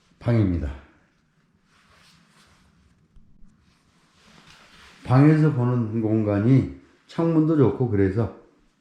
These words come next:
음, 여기는 작은 붙박이장이 있고요. 작은 붙박이장이 있고,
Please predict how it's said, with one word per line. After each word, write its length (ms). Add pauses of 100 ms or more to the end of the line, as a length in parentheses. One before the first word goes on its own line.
(240)
음, 480 (1040)
여기는 560
작은 760
붙박이장이 840
있고요. 1040
작은 400
붙박이장이 600
있고, 420